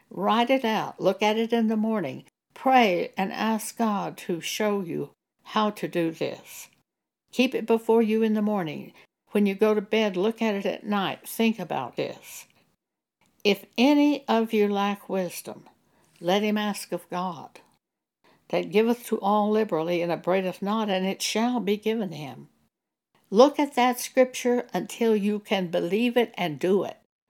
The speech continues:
and really believe that God will give you wisdom when you ask of him. As you meditate on it day and night, that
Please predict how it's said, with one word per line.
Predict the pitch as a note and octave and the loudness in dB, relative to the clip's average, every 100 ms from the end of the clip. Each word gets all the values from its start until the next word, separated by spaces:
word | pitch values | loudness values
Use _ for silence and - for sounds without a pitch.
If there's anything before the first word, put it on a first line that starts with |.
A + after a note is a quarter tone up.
| _ _ _ | _ _ _
and | - G#3+ | -2 2
really | B3 D#4+ D#4 | 4 2 2
believe | B3 C4+ C#4+ A3+ F#3 | 2 2 2 0 -2
that | F#3 - - | -6 -6 -6
God | A3 G#3+ F3+ | -6 -6 0
will | B3 C#4+ | 2 2
give | C4+ A3+ A3 | 2 2 2
you | G#3+ G3+ | 0 -2
wisdom | F3+ A3+ B3 - C#3+ C3 B2 _ _ _ - | 2 2 2 -4 -10 -12 -14 _ _ _ 2
when | A#3+ A#3 G3 | 4 4 2
you | G3 G3 - | 0 -2 -2
ask | G#3 G3 F#3 - | -2 -2 -4 -6
of | E3 - | -8 -4
him. | G3+ E3+ - - _ _ _ _ _ _ - | -4 -4 -8 -16 _ _ _ _ _ _ -6
As | F#3 G3 F#3+ | -2 0 0
you | F3+ | 0
meditate | D#3+ A#3+ D#4+ C#4 F3+ D#3+ | 2 2 2 0 -2 0
on | D3+ D3+ | -2 -2
it | F3+ - | -6 -2
day | F3+ G3+ E3 | 0 0 0
and | D#3+ | 0
night, | F#3 C4 F#3 - - _ _ | 2 2 0 -4 -12 _ _
that | - E3 A#3 D#4 | -4 2 4 2